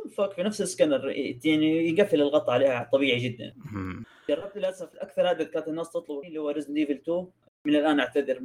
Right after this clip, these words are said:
Speaker 1: لا يمكن أرفعه هذا.
Speaker 2: <laughs> ليش؟
Speaker 1: آه، الكعب حق المجلة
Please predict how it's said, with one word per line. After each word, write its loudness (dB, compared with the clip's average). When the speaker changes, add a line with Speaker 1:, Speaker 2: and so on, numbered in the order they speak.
Speaker 1:
لا 8
يمكن 0
أرفعه -4
هذا. -6
Speaker 2:
<laughs> -2
ليش؟ 10
Speaker 1:
آه، -4
الكعب -8
حق -16
المجلة -2